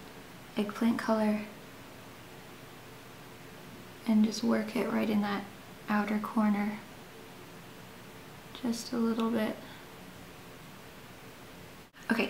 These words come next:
the next thing I'm gonna do is take my Imani. Um, this is the Color Dust, and the color is, I think it's one thirty-eight,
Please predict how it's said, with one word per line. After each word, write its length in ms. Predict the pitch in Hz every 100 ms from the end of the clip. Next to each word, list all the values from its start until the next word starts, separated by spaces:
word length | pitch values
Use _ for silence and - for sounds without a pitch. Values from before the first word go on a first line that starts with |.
| -
the 80 | 226
next 200 | 233 233
thing 140 | 285 277
I'm 100 | 269
gonna 140 | 233
do 180 | 233 226
is 200 | 226 214
take 200 | 226 226
my 140 | 220
Imani. 600 | 226 214 214 220 240 262 262 - - - -
Um, 200 | 226 214
this 180 | 214 -
is 80 | 269
the 200 | 247 - -
Color 380 | - 226 226
Dust, 440 | 220 226 214 - -
and 120 | 226
the 60 | 226
color 420 | 233 240 240 240
is, 440 | 233 226 226 214 - - -
I 40 |
think 200 | - 269
it's 140 | 277
one 220 | 254 240 226
thirty-eight, 960 | 240 240 233 - 233 277 - -